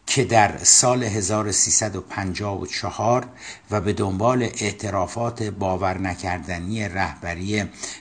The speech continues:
دستگیر شده سازمان مجاهدین خلق اتفاق افتاد. رهبران سازمان در مصاحبه رادیو تلویزیونی اعلام کردند که ایدئولوژی سازمان از اسلام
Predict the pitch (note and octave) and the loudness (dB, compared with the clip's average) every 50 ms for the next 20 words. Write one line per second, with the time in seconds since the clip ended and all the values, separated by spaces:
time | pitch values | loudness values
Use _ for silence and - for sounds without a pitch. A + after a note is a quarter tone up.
0 | _ - - G2 G2 F#2+ - - - - - G#2+ G2+ G2 F2 E2 - - - - | _ 0 2 4 4 6 6 6 6 4 2 -2 -4 -2 -4 -4 -4 -4 -4 -2
1 | G2+ F2+ G2 C3+ C3 B2 B2+ A#2 G#2+ - - G#2+ G2 F#2+ F2+ D2+ E2+ G2 G2+ G#2+ | -4 -4 -2 -2 0 0 0 0 2 2 2 2 0 0 0 -2 -4 -4 -4 -2
2 | G#2+ G#2+ G#2 G#2 F#2+ F2 F#2+ F2+ E2+ E2+ E2 E2 E2+ E2 E2 E2 - - - G#2 | -2 -4 -4 -6 -6 -6 -8 -8 -8 -8 -10 -10 -10 -10 -10 -10 -10 -6 0 2
3 | G#2+ G#2+ G2+ F#2+ - - - - - - - - _ - A2+ - - - G2+ - | 2 2 2 0 -8 -12 -20 -20 -20 -20 -20 -20 _ -10 -10 -8 -6 -8 -4 0
4 | G#2 F#2 F#2 E2+ F2+ F2 - - - F2 D2+ - - - - - _ - _ - | 2 2 2 2 -2 -4 -4 -2 -2 -2 -2 -4 -10 -18 -20 -20 _ -20 _ -14
5 | - - - - - A2 B2+ A#2 - - A#2+ A#2+ C#3+ D#3 E3+ D#3+ B2+ - - B2+ | -12 -10 -10 -10 2 4 4 4 6 6 6 6 6 6 4 4 2 2 4 4
6 | A2+ G2+ - G2+ A#2 C3+ B2+ G#2 F2+ E2 - - - - B2+ B2+ B2+ B2 A#2 G#2+ | 4 4 2 2 2 4 4 2 0 -2 -8 -14 0 4 4 4 4 4 0 0
7 | - - A2+ G2 F#2+ G2 F#2+ F#2+ A2 A#2+ A2+ G2+ F#2 G2 F#2+ F#2 - G2+ F#2 F2+ | 0 0 0 0 0 -2 -2 -2 0 0 0 0 0 0 -2 -2 -2 -4 -6 -4
8 | - G2 F2+ F#2 F2 F2+ E2+ E2 F2+ F#2 F2 G2 A2+ A2+ G2 - - - - - | -4 -6 -6 -6 -6 -6 -6 -6 -6 -4 -2 -2 -2 -2 -2 -4 -8 -16 -16 -18
9 | - - _ - B2 A2 G2+ G2+ A2+ B2 C3 B2+ B2 - B2+ A#2 A2+ G#2 A2 A2 | -18 -20 _ 0 0 2 4 4 4 4 4 2 0 -2 0 0 0 0 -2 -2
10 | G#2 G2+ F#2+ - - - - - - G2 F2+ G#2+ F#2+ F#2+ F#2 F#2 F#2 E2+ F2 B2 | -2 -2 -4 -4 -6 -8 -6 -6 -8 -6 -4 -2 -2 0 0 -2 -2 -2 -2 0
11 | C3+ B2 A2 - - G#2 F#2+ F#2 - - F#2 G2+ G#2+ G#2+ F#2 D2 - - - - | 0 2 2 2 2 2 0 -2 -2 -2 -2 0 0 0 0 -2 -6 -12 -20 -20
12 | - - - - - _ _ - A#2+ B2 B2 A#2 - - A#2+ - A#2 G#2 - - | -16 -16 -16 -16 -18 _ _ 0 2 4 4 4 2 0 -2 -4 2 4 4 4
13 | - G2 G#2+ G#2+ A2+ A2 G#2+ G#2 - | 4 2 2 2 2 2 0 -2 -6